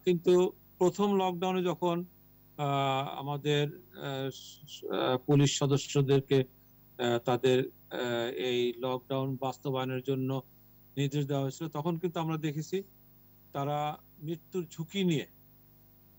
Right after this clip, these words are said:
মাঠে নেমেছে, কঠোরভাবে কাজ করেছে এবং সেটাকে অনেকখানি সফল করেছে। এবং অনেক পুলিশ ভা-, সদস্যরা, পুলিশ ভাইয়েরা তারা প্রাণ দিয়েছে,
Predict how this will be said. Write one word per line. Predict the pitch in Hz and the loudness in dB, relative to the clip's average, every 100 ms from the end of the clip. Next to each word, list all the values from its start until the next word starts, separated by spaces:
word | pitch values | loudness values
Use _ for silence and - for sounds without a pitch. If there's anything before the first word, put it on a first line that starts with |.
| _ - - | _ -20 -12
মাঠে | 127 139 165 | -6 -4 -2
নেমেছে, | 160 160 156 175 190 - - - - - | -2 -2 -4 -6 -8 -8 -20 -20 -18 -6
কঠোরভাবে | 151 160 175 175 175 | -2 0 2 2 0
কাজ | 165 156 | -4 -6
করেছে | - 175 165 208 226 _ _ _ _ _ - | -4 -6 -4 -8 -10 _ _ _ _ _ -4
এবং | 170 180 180 185 - - | 0 2 0 -2 -10 -20
সেটাকে | - 175 180 | -12 -8 -4
অনেকখানি | 175 190 190 202 202 | -2 -2 -4 -4 -4
সফল | - 143 151 | -4 -4 -4
করেছে। | 143 131 110 - - - _ _ - 147 | -4 -6 -8 -14 -20 -20 _ _ -12 -6
এবং | 156 | -2
অনেক | 160 170 170 | 0 -2 -4
পুলিশ | 170 165 156 - | -4 -6 -6 -6
ভা-, | 160 | -6
সদস্যরা, | 151 151 147 - 151 147 147 _ _ _ - | -6 -6 -6 -6 -4 -4 -6 _ _ _ -4
পুলিশ | 139 135 | -2 -2
ভাইয়েরা | 143 139 139 | -2 -4 -4
তারা | 131 135 139 139 _ | -4 -4 -4 -6 _
প্রাণ | 139 135 139 | -8 -4 -4
দিয়েছে, | 131 135 - 117 | -4 -4 -6 -14